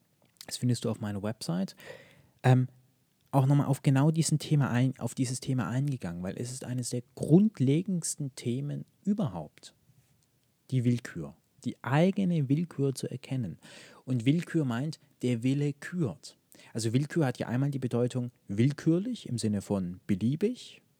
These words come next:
belanglos, bedeutungslos, aber eben auch von der Wille kürt. Der Wille kürt etwas zur Wahrheit, zur Grundprämisse, wie auch immer. Und das ist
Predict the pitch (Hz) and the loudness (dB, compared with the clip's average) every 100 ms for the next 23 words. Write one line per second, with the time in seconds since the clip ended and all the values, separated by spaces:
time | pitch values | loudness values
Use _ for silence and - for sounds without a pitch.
0 | _ _ _ - 110 101 131 185 190 - | _ _ _ -6 -2 -2 -2 -4 -8 -8
1 | 107 101 160 151 202 214 - _ _ _ | -6 -4 -4 -6 -8 -8 -12 _ _ _
2 | _ _ _ _ _ _ _ - 117 131 | _ _ _ _ _ _ _ -4 0 0
3 | 156 151 151 139 117 131 - - 127 127 | 0 -2 -4 -4 -6 -8 -8 -10 -8 -8
4 | 135 - - 107 95 101 117 143 - - | -10 -16 -10 -8 -6 -2 -2 -2 -6 -10
5 | _ - 135 131 82 - - _ _ 104 | _ -8 -2 0 -2 -8 -20 _ _ -8
6 | 113 175 196 - 135 143 - 113 - 107 | -6 -6 -8 -8 -6 -6 -6 -10 -10 -12
7 | - 101 90 90 104 113 110 110 - - | -10 -8 -4 -2 -4 -4 -8 -10 -10 -10
8 | - 104 - 90 87 - 85 82 - - | -6 -6 -6 -8 -6 -6 -6 -8 -16 -20
9 | _ - 87 87 87 - 82 73 - _ | _ -10 -6 -4 -6 -10 -14 -14 -18 _
10 | _ _ _ _ _ _ _ _ _ _ | _ _ _ _ _ _ _ _ _ _
11 | _ - - _ _ _ _ _ _ _ | _ -20 -20 _ _ _ _ _ _ _
12 | _ _ _ _ _ _ _ _ _ _ | _ _ _ _ _ _ _ _ _ _
13 | _ - 120 - 123 - - 208 - - | _ -6 -6 -4 -4 -2 -2 0 0 -4